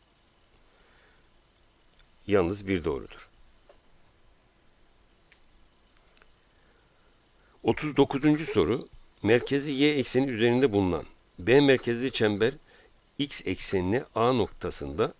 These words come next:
şey, A merkezli çembere teğetmiş. B merkezli çember Y ekseni üzerinde, A merkezli çember eksenlere teğetmiş. Yani dörde dört,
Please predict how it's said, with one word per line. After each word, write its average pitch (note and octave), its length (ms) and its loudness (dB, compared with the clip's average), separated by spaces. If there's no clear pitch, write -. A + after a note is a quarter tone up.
şey, - 180 -6
A A2 200 0
merkezli E2+ 500 -6
çembere G#2 380 -2
teğetmiş. - 520 -6
B G#2 140 6
merkezli F2+ 380 -2
çember F#2+ 340 -4
Y A2 200 0
ekseni D#2+ 280 -6
üzerinde, D2 540 -4
A G#2 160 4
merkezli D#2+ 480 -4
çember D#2 360 -6
eksenlere F#2+ 520 -2
teğetmiş. - 560 -12
Yani G2 380 2
dörde F#2 420 0
dört, G2 180 0